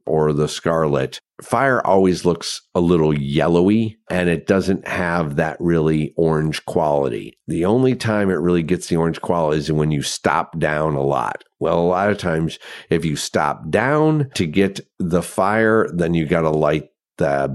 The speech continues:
bejesus out of it. And that's what you're gonna come into. It's a compromise. So if you light a campfire, which you absolutely need, you're going to then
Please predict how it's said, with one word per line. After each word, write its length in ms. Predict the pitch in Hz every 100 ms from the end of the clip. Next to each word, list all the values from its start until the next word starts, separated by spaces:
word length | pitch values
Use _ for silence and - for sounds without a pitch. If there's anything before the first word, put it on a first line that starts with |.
| 71
bejesus 880 | 85 73 67 80 101 90 80 73 71
out 240 | 60 57
of 100 | 58
it. 120 | 60 -
And 220 | 90 101
that's 300 | 139 156 -
what 220 | 120 -
you're 100 | 101
gonna 300 | 87 87 87
come 320 | - 80 73
into. 460 | 78 82 80 82 69
It's 240 | 82 82 95
a 40 |
compromise. 720 | 131 131 92 69 50 50 -
So 300 | - 101 98
if 200 | 90 90
you 200 | 92 85
light 260 | 80 90 131
a 40 |
campfire, 680 | 151 101 82 76 62 64 82
which 280 | - 76 -
you 100 | - -
absolutely 640 | - - - 82 78 120
need, 460 | 101 69 60 98 104 _ - -
you're 140 | 101 87
going 380 | 104 104 98
to 140 | 98 90
then 580 | 80 117 123 92 87